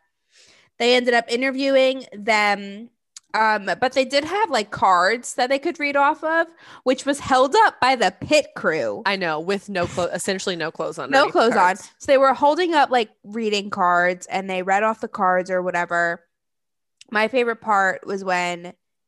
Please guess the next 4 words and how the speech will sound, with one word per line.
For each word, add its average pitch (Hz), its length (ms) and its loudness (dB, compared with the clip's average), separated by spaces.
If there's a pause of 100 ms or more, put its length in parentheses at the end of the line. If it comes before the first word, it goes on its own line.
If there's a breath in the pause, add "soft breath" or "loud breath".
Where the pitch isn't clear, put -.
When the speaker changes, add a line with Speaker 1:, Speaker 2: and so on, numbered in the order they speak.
(760)
Speaker 1:
Tori 202 280 -6
Spelling 185 640 -8
and 196 240 -10
Dean, 175 680 -6